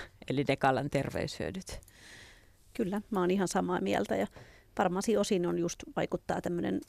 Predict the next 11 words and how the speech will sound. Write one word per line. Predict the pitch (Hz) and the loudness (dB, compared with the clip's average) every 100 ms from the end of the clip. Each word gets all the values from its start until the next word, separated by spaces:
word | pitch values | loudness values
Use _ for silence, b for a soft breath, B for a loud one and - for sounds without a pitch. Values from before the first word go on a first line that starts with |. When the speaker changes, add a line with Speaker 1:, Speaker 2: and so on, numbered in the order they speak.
| - _ - - | -20 _ -20 -20
Speaker 2:
Suomessa | - - - 202 208 - - - - | -16 -8 -2 0 0 -2 -4 -8 -6
korkeatasoinen | - 196 - 196 - 202 196 202 208 - - | 0 0 0 -2 -2 0 2 2 -2 -6 2
terveydenhuolto, | 185 180 190 202 - - - 247 | 2 4 2 0 0 0 0 -4
että | 233 208 | -4 -2
meillä | 202 185 208 | -2 0 0
on | 208 | 2
neuvolasta | 202 196 190 190 185 - 185 | 4 4 6 6 4 2 2
alkaen | 190 185 - 202 190 b b | 2 2 0 0 -2 b b
opetettu | - 180 196 185 - | 0 2 2 -2 -2
siihen, | - 202 180 185 | -2 0 2 0
että | - - | -2 -6